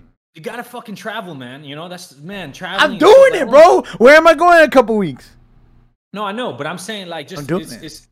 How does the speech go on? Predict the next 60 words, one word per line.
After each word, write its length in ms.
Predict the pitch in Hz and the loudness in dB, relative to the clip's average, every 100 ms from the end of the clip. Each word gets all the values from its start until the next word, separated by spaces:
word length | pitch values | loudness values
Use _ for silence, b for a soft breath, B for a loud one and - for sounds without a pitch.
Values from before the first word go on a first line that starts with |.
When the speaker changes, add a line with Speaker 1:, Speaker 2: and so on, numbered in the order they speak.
| - | -16
Speaker 2:
I'm 140 | 135 | -10
doing 160 | 127 160 | -6 -6
Speaker 1:
it's 80 | 143 | -8
Speaker 2:
it. 40 | |
Speaker 1:
a 40 | |
reminder, 460 | 175 160 196 196 139 | -10 -10 -10 -12 -12
right? 260 | 123 165 143 | -12 -12 -12
Like, 220 | 135 123 | -14 -8
Speaker 2:
Yeah. 80 | 156 | -6
Speaker 1:
when 40 | 165 | -6
you 60 | |
travel 400 | - 170 175 180 | -12 -14 -14 -16
and 80 | 170 | -20
put 100 | 165 | _
yourself 240 | - 170 151 | -20 -18 -16
out 200 | 165 165 | -16 -14
there, 140 | 170 | -14
like, 140 | 147 131 | -14 -16
in 60 | |
the 80 | 135 | -16
right 160 | 151 151 | -16 -16
positions. 400 | 135 151 156 147 | -20 -20 -20 -20
I 40 | |
mean, 140 | 143 156 | -20 -18
like, 140 | 151 | -16
dude, 140 | 160 165 | -12 -12
I 40 | |
wanna 160 | 170 160 | -12 -14
go 60 | 131 | -16
to 60 | |
Europe. 220 | 113 131 | -14 -4
I 20 | 233 | 0
Speaker 2:
Bro, 60 | |
Speaker 1:
wanna 120 | 285 214 | 2 0
go 0 | |
to 60 | |
Speaker 2:
people 220 | 247 294 359 | -2 -2 -2
Speaker 1:
Dubai. 60 | |
Speaker 2:
were, 340 | 320 247 175 135 | 0 0 -2 -6
like, 220 | 165 - | -8 -6
super 300 | 269 302 294 | -6 -6 -6
respect-, 380 | 220 - 254 - | -6 -6 -8 -8
receptive 420 | - 240 240 202 | -6 -8 -8 -12
to 120 | - | -10
me, 240 | 180 254 196 | -8 -8 -8
you 100 | 160 | -8
know, 220 | 165 240 | -8 -8
'cause 160 | 208 151 | -10 -12
they, 260 | 175 165 107 | -10 -10 -12
they 140 | 175 | -14
could, 200 | 165 165 113 _ _ _ _ _ - | -12 -14 -16 _ _ _ _ _ -14
uh, 320 | 135 135 131 | -10 -10 -10
you 100 | 135 | -10
know, 140 | 175 214 | -10 -6
they 140 | 220 | -8
seen 240 | 277 320 | -8 -12
it. 200 | 208 107 | -14 -14
Like, 240 | 135 127 117 _ - | -16 -16 -18 _ -16
they, 140 | |
Speaker 1:
Yeah, 60 | 139 | -14